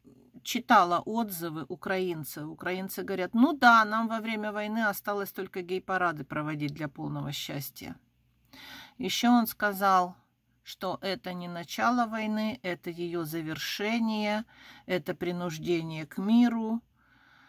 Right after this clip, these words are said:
Ой, мне все это, э, больно перечислять, можете сами его речь послушать. Но факт заключается в том, что Бог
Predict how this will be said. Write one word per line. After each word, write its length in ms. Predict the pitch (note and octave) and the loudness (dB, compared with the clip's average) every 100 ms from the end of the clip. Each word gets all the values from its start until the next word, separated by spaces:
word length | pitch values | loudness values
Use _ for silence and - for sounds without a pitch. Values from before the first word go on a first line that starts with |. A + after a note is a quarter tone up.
| - - _ _ _ _ _ - | -20 -20 _ _ _ _ _ -2
Ой, 280 | G#3 F#3+ C#3+ C3+ - - - - - - - | 2 2 0 -2 -4 -4 -4 -4 -6 -8 -8
мне 320 | G#3 G#3+ A#3 | -4 2 4
все 220 | A#3 - A3+ | 4 0 -2
это, 280 | A3+ A3 - | 0 -2 -2
э, 80 | G3+ G3 B3 | -8 -8 -10
больно 720 | E3 C#3+ D#3 A3 A#3 F#3 E3+ | -10 -10 -6 0 0 0 -4
перечислять, 800 | D3 F3 F3 - G#3 - C4 B3+ | -6 -4 -4 -8 -6 4 4 4
можете 360 | G#3 G#3+ - G#3 | 0 -4 -6 -6
сами 380 | - G3 E3+ | 0 0 0
его 200 | E3+ E3+ | -8 -6
речь 260 | F3 D#3+ - | -4 -6 -8
послушать. 800 | E3 - G#3+ A#3+ C4 - - - - - - - - - | -12 -10 -4 -2 -2 -4 -12 -16 -20 -20 -20 -18 -10 4
Но 160 | B3+ C#4 | 6 6
факт 320 | D4+ C#4+ G#3+ | 8 8 6
заключается 1040 | G#3+ - A3+ A#3+ - A#3 G3+ F#3+ - G3 | -4 -4 -4 -2 2 2 2 -2 -6 -8
в 80 | F#3 | -8
том, 400 | - C#4 F4 F4+ _ _ _ _ _ - - | -2 2 2 0 _ _ _ _ _ -20 -20
что 500 | - - B3+ A#3 G#3+ - | -14 -2 4 6 4 0
Бог 580 | C#3 F#3 B3+ G#3+ - | -8 0 2 2 -6